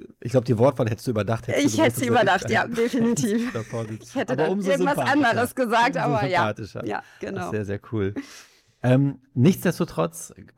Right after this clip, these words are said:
Speaker 1: das klingt ja wirklich wie eine, wie sehr, sehr tolle Reise, die du machst und auch eine sinnhafte Reise von der,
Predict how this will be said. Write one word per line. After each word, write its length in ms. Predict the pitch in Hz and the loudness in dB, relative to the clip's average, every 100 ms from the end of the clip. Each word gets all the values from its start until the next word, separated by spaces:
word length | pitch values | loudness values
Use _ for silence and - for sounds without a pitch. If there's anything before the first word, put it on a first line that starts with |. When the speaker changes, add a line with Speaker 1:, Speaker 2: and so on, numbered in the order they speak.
| - _ _ _ - | -20 _ _ _ -14
Speaker 1:
das 160 | 98 - | -12 -6
klingt 140 | 123 | 0
ja 100 | 120 | 2
wirklich 220 | 123 117 | 2 0
wie 40 | 117 | 2
eine, 240 | 110 - | 2 0
wie 80 | 110 - _ | -8 -14 _
sehr, 180 | 104 107 | -2 0
sehr 140 | 101 | 0
tolle 280 | - 98 92 | 0 0 0
Reise, 260 | 92 98 95 | 2 2 2
die 80 | 95 | -2
du 120 | 95 | 0
machst 240 | 98 95 | -2 -4
und 60 | - | -4
auch 60 | 87 | -2
eine 80 | |
sinnhafte 600 | 87 101 110 107 - 98 | 0 2 2 0 -2 -2
Reise 280 | 98 104 101 | 2 2 2
von 220 | - 101 | -2 0
der, 300 | 95 95 95 | 2 2 0